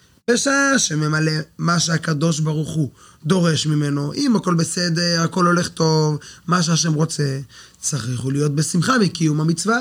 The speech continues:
כמו שהזכיר לנו הרב צבי, התחברנו עם הקדוש ברוך הוא מלשון צוותא וחיבור, שמחה גדולה. ואם נכשל, אם חס ושלום קרה שלא הצלחנו, ותופס את עצמו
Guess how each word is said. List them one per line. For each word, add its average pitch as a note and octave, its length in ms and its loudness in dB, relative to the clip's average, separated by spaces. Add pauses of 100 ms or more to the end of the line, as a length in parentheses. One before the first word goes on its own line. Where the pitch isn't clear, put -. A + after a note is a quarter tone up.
(100)
כמו D#3+ 180 0
שהזכיר D#3+ 380 0
לנו D#3 200 2
הרב D#3 160 0
צבי, D3+ 420 0 (920)
התחברנו D#3+ 500 0
עם F#3+ 100 2
הקדוש F#3+ 300 0
ברוך G3 220 2
הוא A#3 80 2
מלשון F3 340 2
צוותא F#3 340 -2
וחיבור, G3 460 -2 (380)
שמחה F3+ 300 0
גדולה. G3+ 300 2 (640)
ואם G#3 680 4
נכשל, F#3 560 2
אם D3+ 80 2
חס F3 240 -4
ושלום E3+ 300 -2
קרה E3 260 -2
שלא D3+ 220 0
הצלחנו, A3 560 0 (760)
ותופס F#3 560 0
את G#3 120 0
עצמו D#3+ 340 -2